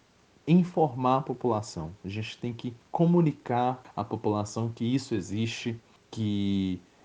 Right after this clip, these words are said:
existe uma maneira correta e que a forma como as pessoas vão fazendo não é correto ou não é o mais adequado. E dentro da compostagem isso é muito visível, porque é,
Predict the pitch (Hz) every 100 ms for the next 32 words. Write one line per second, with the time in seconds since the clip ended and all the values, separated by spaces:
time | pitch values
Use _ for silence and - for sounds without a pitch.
0 | - 104 98 143 - 147 131 117 113 110
1 | 104 - 92 95 98 110 - 123 123 _
2 | _ _ - 113 113 127 117 123 127 120
3 | 127 120 117 117 120 117 117 113 104 95
4 | 101 104 107 110 107 - - 113 120 120
5 | 113 110 113 - _ 120 104 107 110 113
6 | 113 113 117 107 104 107 107 104 110 113
7 | 113 92 76 80 - _ _ 120 120 123
8 | 120 147 190 165 139 143 117 117 117 131
9 | 139 - 139 139 - 139 123 107 123 107
10 | 87 87 - 104 - - 117 117 117 113
11 | 110 - 113